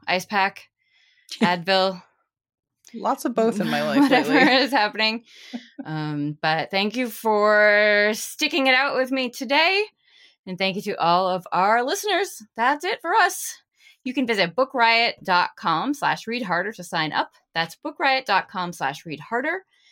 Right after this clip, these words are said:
Speaker 1: Thank you to our sponsors. Thank you to our awesome audio editor, Caitlin Brame. You can drop us a line at all the books at bookriot dot com. You can find us online. Where do you hang out online, Vanessa?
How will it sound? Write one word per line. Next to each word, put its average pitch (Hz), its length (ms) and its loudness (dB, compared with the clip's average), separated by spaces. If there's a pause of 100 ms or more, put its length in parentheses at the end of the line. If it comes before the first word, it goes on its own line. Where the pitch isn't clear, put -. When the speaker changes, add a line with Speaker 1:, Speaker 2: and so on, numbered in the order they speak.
(240)
Speaker 1:
Thank 220 180 -6
you 220 80 -8
to 233 200 -4
our 165 200 0
sponsors. 349 800 -4
Thank 208 160 -4
you 214 80 -6
to 214 140 -6
our 180 140 0
awesome 214 360 -2 (160)
audio 285 340 2
editor, 262 440 0
Caitlin 175 300 -8
Brame. 285 280 0 (580)
You 381 60 -6
can 440 100 -2
drop 466 180 4
us 427 100 -6
a 508 240 2
line 254 100 4
at - 80 0
all 285 220 4
the 294 80 -6
books 339 320 -4
at 262 200 0
bookriot 294 520 2
dot 220 240 0
com. 320 240 -2 (320)
You 302 120 -4
can 320 160 -4
find 294 280 2
us 294 400 0
online. 285 640 2 (720)
Where 415 260 -2
do 415 60 4
you 415 140 4
hang 381 180 -4
out 403 140 0
online, 370 340 -6
Vanessa? 403 280 -10